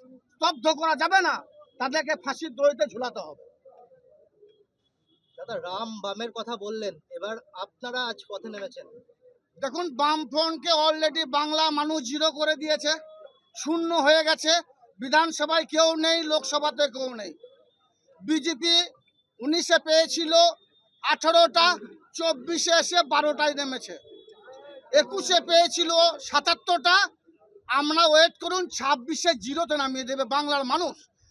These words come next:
Speaker 1: কারণ বাংলা মানুষ দুহাত ভরে মমতা বন্দ্যোপাধ্যায়, অভিষেক বন্দ্যোপাধ্যায়, মমতা প্রার্থীকে জয়যুক্ত করবে। বাংলা মানুষ বুঝতে শিখেছে,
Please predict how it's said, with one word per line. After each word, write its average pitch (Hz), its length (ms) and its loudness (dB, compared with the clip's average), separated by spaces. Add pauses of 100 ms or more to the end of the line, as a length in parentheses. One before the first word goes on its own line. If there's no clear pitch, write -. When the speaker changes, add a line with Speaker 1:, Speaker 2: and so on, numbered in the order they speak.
Speaker 1:
কারণ 285 200 0
বাংলা 302 420 0
মানুষ 311 300 -2
দুহাত 285 360 2
ভরে 330 300 4 (360)
মমতা 302 300 -2
বন্দ্যোপাধ্যায়, 320 640 -2
অভিষেক 320 320 -4
বন্দ্যোপাধ্যায়, 311 580 0
মমতা 302 320 -4
প্রার্থীকে 302 360 -4
জয়যুক্ত 277 440 -6
করবে। 311 300 -2 (600)
বাংলা 320 340 2
মানুষ 311 280 -2
বুঝতে 320 380 -2
শিখেছে, 320 400 -8